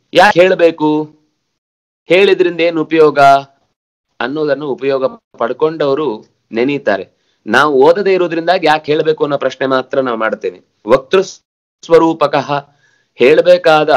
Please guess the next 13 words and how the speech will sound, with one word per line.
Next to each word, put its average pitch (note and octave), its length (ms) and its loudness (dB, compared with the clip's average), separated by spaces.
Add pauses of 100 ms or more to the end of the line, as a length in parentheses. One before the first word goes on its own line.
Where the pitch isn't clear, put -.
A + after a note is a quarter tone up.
(460)
ವಿಷಯವನ್ನ C3+ 580 0 (560)
ಹೇಗ್ D#3+ 320 0
ಹೇಳ್ಬೇಕು, E3+ 560 0
ಎಷ್ಟು - 640 -8
ಹೇಳ್ಬೇಕು, D#3 540 -2
ಯಾವಾಗ D#3 480 0
ಹೇಳ್ಬೇಕು C#3+ 640 0
ಅನ್ನೋದನ್ನ C#3+ 520 -4
ಚೆನ್ನಾಗಿ D3+ 560 -2
ತಿಳಿದವರು F#3 520 2
ಹೇಳಿದ್ರೆ D#3+ 360 2
ಮಾತ್ರ C3 440 -2 (1200)
ನಮಗದು E3+ 720 0